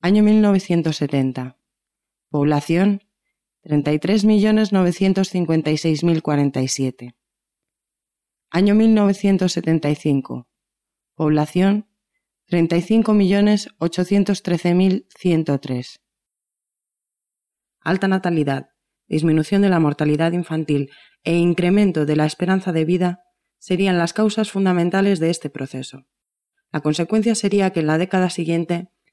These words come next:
España sería un país joven. Pero durante este periodo se produce también el fenómeno de la emigración al extranjero.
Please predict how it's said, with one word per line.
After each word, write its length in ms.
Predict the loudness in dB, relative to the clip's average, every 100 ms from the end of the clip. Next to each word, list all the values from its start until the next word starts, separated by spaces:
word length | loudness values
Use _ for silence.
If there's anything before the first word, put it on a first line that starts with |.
| _
España 380 | -10 -2 0 0
sería 260 | 0 0
un 80 | 0
país 240 | 0 -2 -4
joven. 460 | -6 -4 -6 -10 _ _ _ _ _ _ _ _
Pero 180 | -2 0
durante 320 | 2 0 0
este 180 | -2 -2
periodo 440 | -2 0 2 2
se 140 | 0 -2
produce 420 | 0 0 0 0
también 380 | 0 0 2 0
el 120 | 0
fenómeno 480 | -2 0 2 2 2
de 80 | 0
la 80 |
emigración 560 | 0 0 0 -2 -2 -2
al 120 | 0
extranjero. 760 | -2 -6 -10 -8 -8 -8 -10